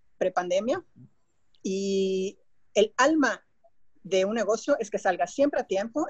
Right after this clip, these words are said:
y es estar midiendo tu, tu distribución. Entonces, la distribución la hacemos semanalmente y vamos viendo dónde se consume más y dónde se consume menos. Entonces, en temporadas altas,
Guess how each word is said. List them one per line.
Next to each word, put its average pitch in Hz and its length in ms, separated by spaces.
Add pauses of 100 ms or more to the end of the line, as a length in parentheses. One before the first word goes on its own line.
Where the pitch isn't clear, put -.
y 196 140
es 202 160
estar 220 260
midiendo 233 360
tu, 180 140 (100)
tu 170 360
distribución. 190 680 (340)
Entonces, 220 240
la 240 80
distribución 208 460
la 285 60
hacemos 262 280
semanalmente 185 680
y 220 60
vamos 214 280
viendo 208 300
dónde 214 360
se - 100
consume 196 360
más 185 220
y 185 60
dónde 175 160
se - 100
consume 180 360
menos. 220 380 (260)
Entonces, 208 220
en 180 100
temporadas 180 580
altas, 247 480